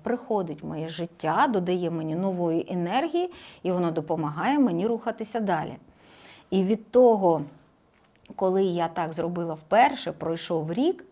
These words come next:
і коли я озирнулася на той рік, я просто ахнула, тому що, ну, я б це точно не запланувала. Бо, знаєте, у Бога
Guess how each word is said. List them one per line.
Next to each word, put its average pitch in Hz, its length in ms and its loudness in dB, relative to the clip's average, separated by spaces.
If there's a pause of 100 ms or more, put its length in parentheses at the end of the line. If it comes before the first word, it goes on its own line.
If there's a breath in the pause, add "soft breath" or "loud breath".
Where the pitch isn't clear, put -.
(140)
і 170 100 -4
коли 175 340 0
я 175 220 -2
озирнулася 180 880 -4
на 151 220 -6
той 147 220 -6
рік, 254 280 -4 (1000 soft breath)
я 165 400 0
просто 180 600 -2
ахнула, 277 440 2
тому 190 380 -2
що, 185 400 -2 (120)
ну, 214 120 2
я 220 160 6
б 220 100 2
це 220 120 0
точно 208 480 0
не 185 340 2
запланувала. 180 880 0 (440)
Бо, 180 200 -2
знаєте, 233 380 0
у 180 80 0
Бога 202 500 0